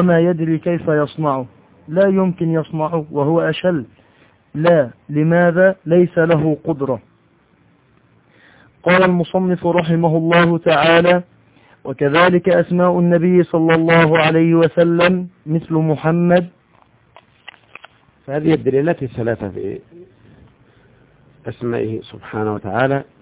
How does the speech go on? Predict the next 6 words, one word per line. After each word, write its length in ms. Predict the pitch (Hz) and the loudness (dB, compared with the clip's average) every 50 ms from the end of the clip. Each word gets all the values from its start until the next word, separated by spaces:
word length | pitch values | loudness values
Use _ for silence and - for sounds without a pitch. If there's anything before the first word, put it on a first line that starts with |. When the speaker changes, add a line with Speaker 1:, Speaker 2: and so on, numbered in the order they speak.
| _ _ - | _ _ -14
Speaker 2:
دلالة 680 | 98 113 113 113 120 120 113 110 - - 110 113 - - - - - - - _ _ _ - | -10 -8 -4 -4 -4 -4 -4 -6 -8 -8 -10 -10 -10 -14 -18 -20 -20 -20 -20 _ _ _ -16
المطابقة، 720 | 107 107 104 - 107 120 131 127 131 - - 131 131 131 - _ _ _ _ _ _ _ _ _ _ _ - | -10 -10 -8 -4 -2 -2 -2 -2 -4 -4 -4 -6 -6 -6 -6 _ _ _ _ _ _ _ _ _ _ _ -14
ودلالة 460 | - 95 92 107 107 120 127 123 117 113 | -12 -10 -6 -4 0 0 0 0 -2 -4
التضمن، 640 | 110 - _ 107 101 107 123 151 151 151 151 156 156 | -10 -14 _ -10 -6 -4 -4 -2 -2 -2 0 0 0
ودلالة 840 | 151 147 123 117 117 110 117 120 117 117 113 110 - - 123 - - | 0 0 0 -2 -4 -2 -2 -4 -4 -4 -6 -8 -8 -8 -8 -8 -6
اللزوم. 640 | 113 113 117 120 107 113 120 110 87 78 - - - | -6 -4 -4 -4 -4 -6 -6 -6 -6 -6 -8 -8 -8